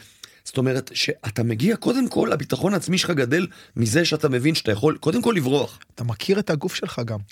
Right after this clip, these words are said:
Speaker 1: כן, אתה, אתה יודע, לברוח. אנשים היום
Speaker 2: Mm.
Speaker 1: לא יכולים לברוח אם הם
Speaker 2: Mm.
Speaker 1: צריכים. אומרים, "אני לא רוצה להילחם, אני רוצה לברוח."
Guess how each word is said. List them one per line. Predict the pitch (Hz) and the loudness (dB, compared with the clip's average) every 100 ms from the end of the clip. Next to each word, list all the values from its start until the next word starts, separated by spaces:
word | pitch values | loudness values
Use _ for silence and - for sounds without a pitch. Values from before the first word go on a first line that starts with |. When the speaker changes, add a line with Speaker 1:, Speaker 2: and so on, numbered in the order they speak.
| - | -14
Speaker 1:
כן, | - 233 247 - - - | 0 2 2 -2 -8 -2
אתה, | 123 170 - | 0 0 0
אתה | 123 | 2
יודע, | 170 | 2
לברוח. | 185 110 120 190 131 - _ _ - _ _ - | 2 0 2 2 0 -8 _ _ -20 _ _ 0
אנשים | 123 131 - 139 | 2 4 2 2
היום | 113 110 | 2 0
Speaker 2:
Mm. | 120 | 4
Speaker 1:
לא | 147 160 | 6 6
יכולים | 156 117 113 | 4 0 2
לברוח | 113 139 208 214 | 2 2 2 4
אם | 185 | 2
הם | |
Speaker 2:
Mm. | 139 | 2
Speaker 1:
צריכים. | 127 127 117 104 - - - | 2 2 2 -2 -12 -8 0
אומרים, | 131 214 170 | 2 4 4
"אני | 190 | 4
לא | 233 | 2
רוצה | 202 196 - | 2 0 2
להילחם, | 170 143 110 110 | 4 2 2 0
אני | 123 | 2
רוצה | 131 - | 2 0
לברוח." | 131 117 | 2 2